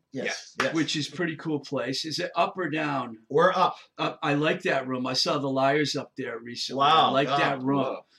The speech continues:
Speaker 3: It's cool. It's kinda got a good, you could stand anywhere in there.
Speaker 1: Yeah, it's, like, in the round
Speaker 3: Yeah.
Speaker 1: almost, yeah, so
Speaker 3: And I
Speaker 1: it
Speaker 3: like how you can look in the window and see
Speaker 1: Is he
Speaker 3: the room
Speaker 1: downstairs?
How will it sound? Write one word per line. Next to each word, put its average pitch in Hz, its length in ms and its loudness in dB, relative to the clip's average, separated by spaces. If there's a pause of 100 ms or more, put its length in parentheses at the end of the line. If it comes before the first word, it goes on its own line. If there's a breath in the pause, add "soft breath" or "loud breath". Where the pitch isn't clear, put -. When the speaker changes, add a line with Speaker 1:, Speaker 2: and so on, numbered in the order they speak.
(180)
Speaker 3:
It's 131 180 -4
cool. 170 320 -2
It's 131 100 -4
kinda 165 320 0
got 151 200 -2
a 139 40 -2
good, 170 220 -6
you 165 120 -8
could 156 180 -4
stand 185 460 2
anywhere 139 640 -2
in 107 120 -16
there. 233 200 6
Speaker 1:
Yeah, 196 140 8
it's, - 100 4
like, 180 220 2
in 208 140 10
the 185 100 8
round 175 440 6
Speaker 3:
Yeah. 135 60 4
Speaker 1:
almost, - 440 0
yeah, 156 280 2
so 143 200 0
Speaker 3:
And 180 100 4
I 175 80 4
Speaker 1:
it 170 80 0
Speaker 3:
like 208 320 0
how 196 200 0
you 175 160 -4
can 151 220 -2
look 170 200 -4
in 165 100 -4
the 147 80 2
window 151 480 0
and 135 120 -2
see 202 140 2
Speaker 1:
Is - 100 4
he 214 60 4
Speaker 3:
the 214 80 8
room 196 100 10
Speaker 1:
downstairs? 165 500 4